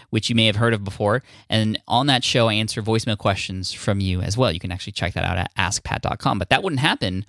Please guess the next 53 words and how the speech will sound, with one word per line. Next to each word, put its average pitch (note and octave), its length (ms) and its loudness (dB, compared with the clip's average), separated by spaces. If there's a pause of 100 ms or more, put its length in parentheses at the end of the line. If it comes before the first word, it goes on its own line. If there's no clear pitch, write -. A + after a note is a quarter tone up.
(260)
if C#3+ 80 -2
it D#3 40 2
wasn't D3+ 240 2
for E3 80 -4
you. G3 180 0 (400)
Obviously, G#2+ 360 0
Ask G2+ 220 0
Pat, A2 280 2 (300)
there G#2 100 -2
needs G2+ 240 -2
to - 60 -6
be F2+ 340 -2 (340)
questions F#2+ 480 -2
in E2+ 100 -6
addition G2 320 -2
to F#2+ 120 -6
my F2+ 80 0
answers F2 460 -2 (280)
in B2 160 6
order A#2+ 220 2
to G#2+ 80 0
make G#2 200 0
that F2 140 0
show G#2 140 -2
a F2+ 60 -2
success. F2 480 -2
And, F#2 200 -6
and F#2+ 240 -4
I'm G2 140 -2
so G#2 200 2
thankful G2 360 -2
that, F2+ 240 0 (340)
uh, F2 160 4
it's - 220 -2
there, F#2+ 240 4
and, G2 100 -2
and G2+ 300 -6
I G#2 120 -12
have G#2 140 -4
you G#2+ 120 -2
to A2 80 0
thank A2+ 180 -4
for G#2 120 -8
that. G2+ 200 -8 (340)
I C#3 120 4
also A3+ 180 2
have E3+ 140 4
you B2+ 100 -4
to A2+ 60 -2
thank G#2+ 260 -2
for G2+ 420 0 (220)
pushing E3+ 340 0
me A#2 340 2